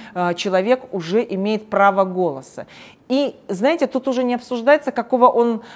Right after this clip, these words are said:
э, какой его социальный портрет, кто он. Любой человек,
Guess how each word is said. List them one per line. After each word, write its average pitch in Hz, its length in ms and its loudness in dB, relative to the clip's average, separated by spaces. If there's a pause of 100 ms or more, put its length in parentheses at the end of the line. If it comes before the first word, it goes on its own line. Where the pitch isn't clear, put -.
(100)
э, 190 320 4
какой 277 300 4
его 240 160 6
социальный 214 540 2
портрет, 196 640 -4
кто - 280 4
он. 139 420 -6 (880)
Любой 196 720 4
человек, 180 720 0